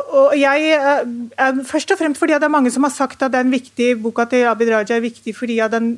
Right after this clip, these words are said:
beskriver, ehm, eh, oppvekst mellom to kulturer på en så god måte. Men for meg så, så er det aller, aller viktigste det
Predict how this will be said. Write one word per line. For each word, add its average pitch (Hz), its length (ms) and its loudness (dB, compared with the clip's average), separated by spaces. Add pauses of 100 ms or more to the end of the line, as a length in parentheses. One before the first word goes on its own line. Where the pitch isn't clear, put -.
beskriver, 226 680 -4 (640)
ehm, 226 480 0 (600)
eh, 220 300 -8
oppvekst 233 480 -2
mellom 254 220 0
to 233 160 -6
kulturer 226 380 -4
på 254 100 -4
en 254 80 -2
så 247 160 0
god 233 200 -4
måte. 247 440 -2
Men 277 160 2
for 294 120 -2
meg 285 520 2
så, 285 440 -2
så 277 300 -2
er 254 200 0
det 269 140 -2
aller, 254 360 0
aller 247 220 0
viktigste 247 640 -8
det 240 140 -2